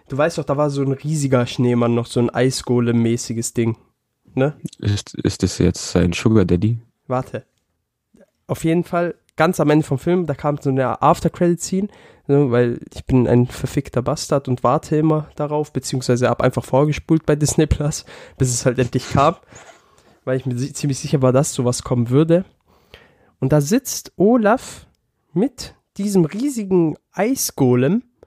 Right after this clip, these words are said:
Speaker 1: einfach in dieser, in, in, in so einer Höhle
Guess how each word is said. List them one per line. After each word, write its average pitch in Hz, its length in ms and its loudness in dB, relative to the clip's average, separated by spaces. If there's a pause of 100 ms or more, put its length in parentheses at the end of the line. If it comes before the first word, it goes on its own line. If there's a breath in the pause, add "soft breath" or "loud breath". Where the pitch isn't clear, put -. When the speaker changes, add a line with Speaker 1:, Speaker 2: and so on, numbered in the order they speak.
(1000 soft breath)
Speaker 1:
einfach 202 420 0
in 202 220 0
dieser, 160 500 0 (340)
in, 156 140 -2
in, 165 320 2
in 160 160 2
so 156 80 -2
einer 143 180 0
Höhle 254 360 0